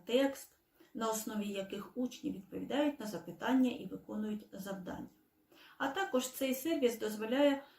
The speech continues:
Робочі матеріали, створені в форматі Word, P D F чи малюнка, перетворити в інтерактивний матеріал для самоперевірки. Можна створювати робочі аркуші, які містять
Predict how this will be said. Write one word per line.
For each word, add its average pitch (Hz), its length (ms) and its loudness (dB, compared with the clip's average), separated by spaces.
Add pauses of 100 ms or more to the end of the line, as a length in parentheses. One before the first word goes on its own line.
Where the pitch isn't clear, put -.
(200)
Робочі 240 600 2
матеріали, 254 580 2
створені 214 460 -4
в 196 40 -10
форматі 208 520 -2
Word, 202 280 -4 (440)
P 214 140 -2
D 202 40 -2
F 190 200 0 (360)
чи 226 160 -8
малюнка, 262 640 0 (200)
перетворити 320 680 2
в 202 60 -4
інтерактивний 247 840 6 (220)
матеріал 262 580 2
для 214 440 2
самоперевірки. 196 1000 -6 (600)
Можна 370 360 0
створювати 311 680 4
робочі 269 540 2
аркуші, 262 640 -2
які 202 320 -6
містять 277 560 -2